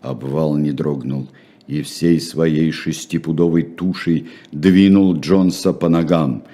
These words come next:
Джонс отлетел на навозную кучу и выронил ружьё,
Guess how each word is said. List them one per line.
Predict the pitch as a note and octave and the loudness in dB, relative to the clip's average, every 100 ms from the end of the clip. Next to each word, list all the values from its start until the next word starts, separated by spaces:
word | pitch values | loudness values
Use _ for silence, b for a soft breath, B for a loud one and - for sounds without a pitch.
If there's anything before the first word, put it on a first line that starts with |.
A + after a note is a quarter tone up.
| B B | B B
Джонс | C2+ F2 F#2 - | -2 2 2 2
отлетел | G2 G#2 G#2+ A2 B2 A#2 | 2 2 4 4 4 6
на | G#2+ G#2 | 4 4
навозную | A2 A#2 G#2+ A2 A#2 | 4 4 4 4 4
кучу | - B2+ A#2 B2 | 4 0 4 4
и | |
выронил | A2 A#2+ A#2 A2 G2 | 4 4 4 4 2
ружьё, | G2 E2 E2 F2+ C#2+ | 0 -2 0 2 2